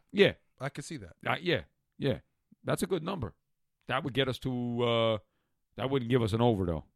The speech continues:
Speaker 1: That'd be
Speaker 2: That's still
Speaker 1: No, yeah, yeah, yeah, it would. Yeah, yeah, yeah. It'd be
Speaker 2: That would be
Speaker 1: fifty-eight.
Speaker 2: fifty-six? Oh, no, no, yeah, fifty-eight.
Speaker 1: Yeah,
Speaker 2: You're right. So
Speaker 1: fifty-eight,
Speaker 2: that'd
Speaker 1: yeah.
Speaker 2: be right, that would be right
Speaker 1: Right there.
Speaker 2: o-, right
Speaker 1: But
Speaker 2: over.
Speaker 1: think about, you need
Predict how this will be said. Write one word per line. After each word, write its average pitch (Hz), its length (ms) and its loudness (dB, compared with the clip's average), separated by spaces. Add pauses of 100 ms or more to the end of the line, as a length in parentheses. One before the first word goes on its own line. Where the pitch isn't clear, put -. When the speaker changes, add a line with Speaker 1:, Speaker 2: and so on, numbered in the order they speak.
(160)
Speaker 1:
That'd 98 160 -6
be 98 340 -2 (240)
Speaker 2:
That's - 180 -8
still 135 140 -4
Speaker 1:
No, 175 120 8
yeah, 196 140 12
yeah, 202 140 8
yeah, 202 140 12
it 175 120 10
would. 160 220 8
Yeah, 160 120 0
yeah, 160 200 2
yeah. 143 100 6
It'd 123 120 4
be 139 80 0
Speaker 2:
That 170 160 8
would 180 80 6
be 180 120 6
Speaker 1:
fifty-eight. 180 80 4
Speaker 2:
fifty-six? 180 440 0
Oh, 165 180 8
no, 165 140 2
no, 156 100 4
yeah, 143 100 0
fifty-eight. 151 300 -2 (120)
Speaker 1:
Yeah, 120 60 0
Speaker 2:
You're - 40 6
right. 156 180 8
So 139 40 8
Speaker 1:
fifty-eight, 151 60 6
Speaker 2:
that'd 160 200 10
Speaker 1:
yeah. 180 60 6
Speaker 2:
be 165 40 6
right, 151 300 4
that 180 140 8
would 170 120 2
be 151 140 -4
right 131 140 -8
Speaker 1:
Right 151 260 10
there. 156 240 10
Speaker 2:
o-, 135 220 -2
right 196 200 10
Speaker 1:
But 185 120 8
Speaker 2:
over. - 20 -14
Speaker 1:
think 339 220 4
about, 190 280 0
you - 80 -10
need 196 220 -2